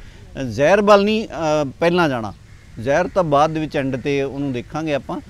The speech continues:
ਅੱਛਾ ਡਾਕਟਰ ਸਾਹਿਬ, ਇਸ ਤੋਂ ਬਾਅਦ ਅਸੀਂ ਸਾਡੇ, ਅਸੀਂ ਝੋਨੇ ਦੇ ਖੇਤ ਦੇ ਵਿੱਚ ਬੈਠੇ ਆ, ਪਿੱਛੇ ਸਾਡੇ ਨਾ ਉਹ ਲੱਗੇ ਹੋਏ ਆ,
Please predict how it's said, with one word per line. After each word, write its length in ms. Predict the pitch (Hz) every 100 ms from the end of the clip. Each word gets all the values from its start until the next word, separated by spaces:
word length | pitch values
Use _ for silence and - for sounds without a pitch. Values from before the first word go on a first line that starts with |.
| - - -
ਅੱਛਾ 140 | 180 208
ਡਾਕਟਰ 220 | 185 180
ਸਾਹਿਬ, 160 | 208
ਇਸ 140 | 190 160
ਤੋਂ 140 | 196
ਬਾਅਦ 280 | 165 165 180 175 180 - - - - 165
ਅਸੀਂ 160 | 156
ਸਾਡੇ, 480 | 165 175 160 170 175
ਅਸੀਂ 140 | 165 170
ਝੋਨੇ 260 | 180 147
ਦੇ 100 | 139
ਖੇਤ 240 | 135 147 135
ਦੇ 100 | 147
ਵਿੱਚ 180 | 147
ਬੈਠੇ 280 | 131 123 160
ਆ, 40 | 156
ਪਿੱਛੇ 380 | 151 - 160
ਸਾਡੇ 280 | 147 139 131
ਨਾ 120 | 143
ਉਹ 220 | 190 175 151
ਲੱਗੇ 340 | 131 110 131
ਹੋਏ 240 | 127 123
ਆ, 260 | 127 127